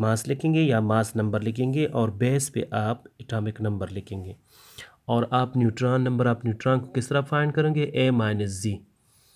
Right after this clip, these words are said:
यानी आप एटॉमिक मास से न-, इसको माइनस करेंगे मा-,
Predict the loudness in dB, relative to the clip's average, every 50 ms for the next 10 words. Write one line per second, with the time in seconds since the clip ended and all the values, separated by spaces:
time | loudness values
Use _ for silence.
0 | _ -20 _ _ _ -2 0 0 0 -2 -2 -2 0 0 0 0 -2 -6 -6 -4
1 | -2 -2 -2 -4 -4 -6 -12 -18 -10 -4 -2 0 0 2 2 0 0 -2 -6 -4
2 | -2 0 0 0 -2 -4 -8 -16 _ _ _ _ _ _ _ _ _ -14 -8 -4
3 | -4 -2 -2 -2 -2 -4 -6 -8 -8 -4 -4 -2 -2 0 0 0 0 0 0 -2
4 | 0 0 0 0 -2 -2 -2 -2 -2 -2 -4 -8 _ _ _ _ _ _ _ -4
5 | 0 0 0 0 0 0 -2 -2 -2 -4